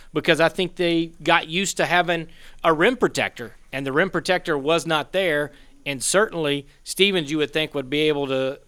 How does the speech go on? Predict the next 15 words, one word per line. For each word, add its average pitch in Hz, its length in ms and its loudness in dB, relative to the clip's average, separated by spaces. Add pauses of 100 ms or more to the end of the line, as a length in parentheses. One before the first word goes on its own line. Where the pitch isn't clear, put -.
maybe 160 240 0
hold 160 180 2
his 143 120 -4
own 156 160 -2
a 143 40 -4
little 151 200 -2
bit 143 100 -2
against 135 280 -6
Jalen 143 320 -2
Haynes 139 260 -6
one-on-one. 143 520 -2
But 131 160 -6
second 214 320 -2
thing 127 180 -6
is, 117 180 -8